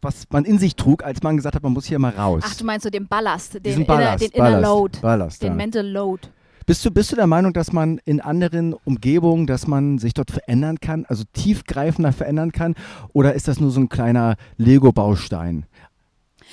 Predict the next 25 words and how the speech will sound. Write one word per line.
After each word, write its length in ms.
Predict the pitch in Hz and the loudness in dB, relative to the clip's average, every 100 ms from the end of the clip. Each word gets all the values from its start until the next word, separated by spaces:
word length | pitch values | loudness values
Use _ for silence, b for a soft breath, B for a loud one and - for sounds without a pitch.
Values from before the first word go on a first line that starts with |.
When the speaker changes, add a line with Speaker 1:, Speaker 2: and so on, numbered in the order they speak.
| B | B
Speaker 1:
Was 160 | 175 165 | -2 2
ist 100 | 165 | 2
so 60 | |
Speaker 2:
Äh, 40 | 180 | 4
Speaker 1:
deine 120 | 160 | 4
Speaker 2:
ich, 60 | 160 | 4
Speaker 1:
Erfahrung 420 | - 139 90 85 | 2 2 2 0
Speaker 2:
ich, 100 | 85 | -2
Speaker 1:
da? 140 | 82 71 | -4 -6
Speaker 2:
ich 140 | - | -10
glaube 300 | - 202 262 | -6 -4 -4
ja, 300 | 311 214 269 | -6 -8 -8
weil 140 | 247 220 | -8 -8
bei 100 | 196 | -10
den 120 | 196 | -10
meisten 280 | 180 226 262 | -10 -10 -8
Leuten 220 | 214 208 | -8 -8
ist 120 | 208 | -12
es 100 | 208 | -12
ja 100 | 214 | -10
so, 140 | 185 190 | -10 -8
dass 200 | 185 - | -8 -10
sie 140 | 180 | -16
dann, 420 | 170 180 175 175 170 | -8 -6 -6 -8 -12
äh, 440 | - 170 165 165 | -6 -6 -4 -6